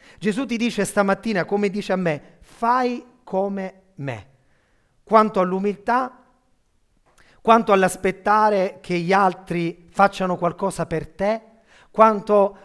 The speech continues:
alla tendenza che abbiamo tutti, credo tutti,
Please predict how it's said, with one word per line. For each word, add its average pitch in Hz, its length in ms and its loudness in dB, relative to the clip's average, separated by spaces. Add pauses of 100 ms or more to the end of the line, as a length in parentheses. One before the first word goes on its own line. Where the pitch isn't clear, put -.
(160)
alla 196 240 2
tendenza 202 460 0
che 185 200 -2
abbiamo 196 380 -2
tutti, 196 280 -8
credo 180 420 -2 (340)
tutti, 135 520 -12